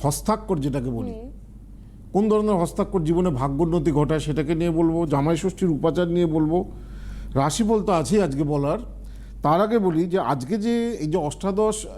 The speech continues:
Speaker 1: লোকসভা নির্বাচনের যে শপথ, এখানে একটা, একটা মানে, আহ, একটা গোলমেলে পরিস্থিতি কিছু তৈরি হ-, মানে, মানে, আহ,
Speaker 2: মানে
Speaker 1: শোনা
Speaker 2: কিছু
Speaker 1: যাচ্ছে।
Speaker 2: টুইস্ট, টুইস্ট এখনো রয়েছে।
Speaker 1: রয়েছে, বলছে যে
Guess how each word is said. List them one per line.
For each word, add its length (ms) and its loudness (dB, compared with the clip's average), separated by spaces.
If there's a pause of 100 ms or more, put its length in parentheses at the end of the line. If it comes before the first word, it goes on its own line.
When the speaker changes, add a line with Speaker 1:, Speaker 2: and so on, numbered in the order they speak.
(100)
Speaker 1:
লোকসভা 400 0
নির্বাচনের 580 0
যে 100 0
শপথ, 520 0
এখানে 220 0
একটা, 400 0 (920)
একটা 180 2
মানে, 320 2
আহ, 1500 0
একটা 260 0
গোলমেলে 560 4
পরিস্থিতি 580 0
কিছু 420 -4
তৈরি 280 4
হ-, 180 4
মানে, 220 2
মানে, 240 2
আহ, 60 2
Speaker 2:
মানে 580 -2
Speaker 1:
শোনা 220 2
Speaker 2:
কিছু 40 4
Speaker 1:
যাচ্ছে। 280 2
Speaker 2:
টুইস্ট, 200 0
টুইস্ট 320 -4
এখনো 360 -2
রয়েছে। 460 0
Speaker 1:
রয়েছে, 320 4
বলছে 420 0
যে 220 0